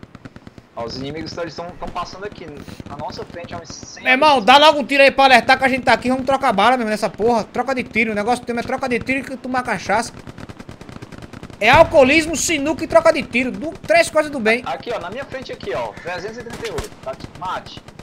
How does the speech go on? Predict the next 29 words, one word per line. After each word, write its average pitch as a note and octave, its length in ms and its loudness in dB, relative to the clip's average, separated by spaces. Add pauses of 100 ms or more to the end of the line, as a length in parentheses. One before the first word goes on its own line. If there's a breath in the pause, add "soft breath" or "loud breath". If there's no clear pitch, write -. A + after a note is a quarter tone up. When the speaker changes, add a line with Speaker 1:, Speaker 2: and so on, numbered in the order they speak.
Speaker 2:
Ah, G4+ 140 4
matei, G#4 800 12
homem! D4+ 400 10
Au! E5+ 1120 12
Só F#4 300 4
um, - 40 -6 (140)
só G#4 360 2
um, F4+ 60 0
pra E4+ 160 -6
ele E4+ 80 -6
saber. C4 300 0
Tem D4 100 -4
um C#4 60 -4
cabo D#4 180 0
ali, A#3+ 200 2
ó. D3 40 -4 (420)
É A3 60 -2
amigo. E3+ 360 0 (3000)
Rapaz, A#3+ 480 6
Rodrigo, B3 260 4
o - 20 -8
que - 60 -2
é A#4 40 -2
que - 100 -16
tá F#4 120 8
vendo F4+ 180 2
aqui, B3 380 2
meu G#4+ 140 2
irmão? G#3 360 0